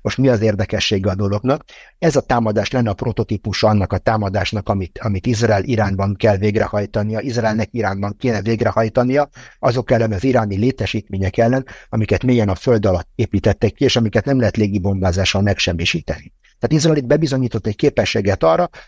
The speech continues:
hogy képes rajta ütni egy ilyen föld alatti létesítményen,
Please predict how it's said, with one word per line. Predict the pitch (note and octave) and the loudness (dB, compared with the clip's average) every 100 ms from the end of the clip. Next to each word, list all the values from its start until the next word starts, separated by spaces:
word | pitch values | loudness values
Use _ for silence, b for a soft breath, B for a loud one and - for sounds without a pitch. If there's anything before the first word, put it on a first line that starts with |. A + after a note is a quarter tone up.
| B | B
hogy | A2+ | -6
képes | - C#3 G#2 | -2 0 0
rajta | B2+ B2+ A#2 G2+ | 2 2 2 -2
ütni | G2 G#2 | -2 -4
egy | |
ilyen | G2 F#2 | -2 -2
föld | B2+ G#2 | 0 0
alatti | G2+ F2+ B2 | 0 -2 0
létesítményen, | D#3+ D#3 B2 B2+ B2 A#2+ A#2 A2 | 0 0 -2 -2 0 0 0 -2